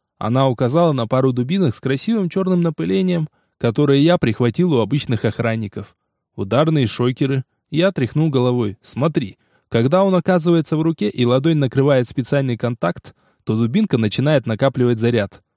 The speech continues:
То ли наша статика, то ли из атмосферы, пока непонятно. А потом?"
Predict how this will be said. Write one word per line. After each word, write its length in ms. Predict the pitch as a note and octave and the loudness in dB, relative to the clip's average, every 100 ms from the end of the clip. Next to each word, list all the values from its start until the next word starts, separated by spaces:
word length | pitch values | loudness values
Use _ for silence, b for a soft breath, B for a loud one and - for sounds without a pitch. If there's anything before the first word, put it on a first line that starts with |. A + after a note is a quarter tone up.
| _ _ _ _ | _ _ _ _
То 120 | - F#3+ | -2 0
ли 100 | G#3 | 2
наша 260 | G#3 G3+ | 0 0
статика, 520 | - G#3+ G#3+ F#3 E3+ - | -2 -2 -2 -4 -4 -2
то 120 | F#3+ | 0
ли 160 | F#3 F3+ | 2 2
из 100 | E3 | 0
атмосферы, 640 | D#3+ F3 - A3 G3 F3 _ | -2 -4 -2 -2 0 -2 _
пока 260 | A2+ D3+ | -2 0
непонятно. 680 | F3 D3 A#2 C3 C#3+ D#3 C#3+ - _ _ _ | 0 0 -2 -2 -2 -4 -6 -8 _ _ _
А 140 | G#2+ G#2 | -2 0
потом?" 420 | G#2 C#3 G3 | -2 0 -2